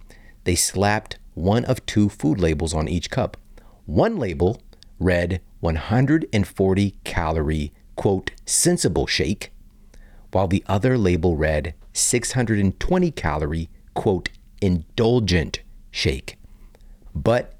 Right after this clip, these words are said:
in reality, and completely unknown to the participants,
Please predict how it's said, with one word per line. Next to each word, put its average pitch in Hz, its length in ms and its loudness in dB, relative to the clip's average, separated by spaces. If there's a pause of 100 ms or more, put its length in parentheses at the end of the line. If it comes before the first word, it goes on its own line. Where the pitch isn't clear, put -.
in 95 140 2
reality, 87 680 0
and 90 140 0
completely 147 840 0 (140)
unknown 107 520 4
to - 100 -2
the - 80 -2
participants, 80 800 0